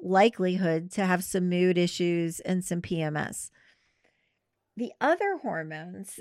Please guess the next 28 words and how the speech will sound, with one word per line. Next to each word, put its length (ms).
that 540
birth 280
control 400
pills 420
can 220
affect 540
is 280
your 200
thyroid. 720
Birth 220
control 400
pills 420
can 220
aff-, 280
affect 560
the 100
conversion 920
of 300
T 340
four 540
to 200
T 260
three. 540
And 220
T 380
three 880
is 380
the 280